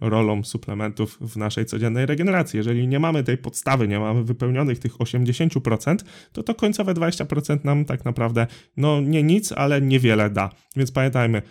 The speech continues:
podstawy. Dobra, poniekąd już wspomniałem, ale chcę jeszcze raz wspomnieć, że jest coś takiego jak krzywa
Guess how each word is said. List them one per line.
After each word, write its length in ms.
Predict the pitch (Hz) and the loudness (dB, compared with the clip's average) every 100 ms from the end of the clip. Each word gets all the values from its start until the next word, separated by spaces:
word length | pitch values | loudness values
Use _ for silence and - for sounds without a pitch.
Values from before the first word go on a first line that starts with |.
| - _ _ - | -18 _ _ 0
podstawy. 880 | 160 180 - - 110 113 107 101 98 _ _ _ _ | 2 2 -4 -2 2 2 2 -2 -4 _ _ _ _
Dobra, 260 | 113 98 92 | -4 -4 -6
poniekąd 420 | - 190 220 180 | -2 -2 0 0
już 120 | 156 | 0
wspomniałem, 580 | - - 269 262 185 123 | -2 -4 -2 0 0 0
ale 140 | 120 | 0
chcę 160 | 117 131 | -2 -2
jeszcze 180 | 127 139 | -2 0
raz 180 | 139 139 | -2 -2
wspomnieć, 380 | - 131 120 | -4 0 0
że 60 | 110 | 0
jest 160 | 107 - | -2 -4
coś 120 | 117 | -6
takiego 360 | - - 113 | -6 -6 -4
jak 160 | 113 - | -4 -4
krzywa 380 | - 135 113 | -4 -2 -2